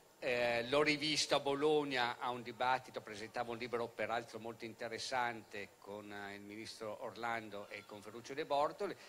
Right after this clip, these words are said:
e Prodi, da bolognese, è venuto a farci un saluto, ha fatto una chiacchierata così,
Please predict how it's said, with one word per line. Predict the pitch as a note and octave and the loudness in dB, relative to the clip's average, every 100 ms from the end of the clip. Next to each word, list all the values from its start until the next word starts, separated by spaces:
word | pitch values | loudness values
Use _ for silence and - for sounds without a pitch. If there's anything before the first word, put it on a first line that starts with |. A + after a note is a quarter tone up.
| - | -14
e | B2 | -8
Prodi, | - B2+ G#2+ B2 E3 | 0 2 2 0 -2
da | |
bolognese, | A#2+ A2+ A#2+ A2+ A#2 C3+ | -2 -2 -2 -2 0 -2
è | |
venuto | G#2+ A2 A2 A2 | -2 -8 -4 -4
a | |
farci | A2 G#2+ C3 | -2 -4 -4
un | A#2+ | -4
saluto, | D#3 A2+ A2+ A2 | -2 -2 -6 -6
ha | |
fatto | G2+ G2 A2 | -6 -8 -8
una | G#2 | -12
chiacchierata | G2 F#2+ G#2 G2 G2 | -10 -10 -8 -8 -8
così, | - A2 A2+ | -10 -8 -8